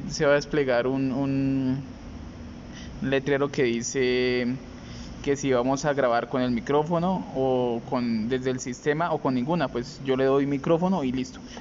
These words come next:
Podemos conectarle unos auriculares para que el video sea, el audio sea muchísimo mejor.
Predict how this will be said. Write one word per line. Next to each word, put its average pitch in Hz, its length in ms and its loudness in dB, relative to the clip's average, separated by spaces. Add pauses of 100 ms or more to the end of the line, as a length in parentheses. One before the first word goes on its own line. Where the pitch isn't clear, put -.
Podemos 127 320 2
conectarle 135 440 0
unos 143 180 -2
auriculares 143 640 4
para 156 200 2
que 147 120 -2
el 127 60 0
video 123 280 4
sea, 127 540 0 (520)
el 135 180 4
audio 131 280 4
sea 143 140 0
muchísimo 143 420 0
mejor. 127 240 0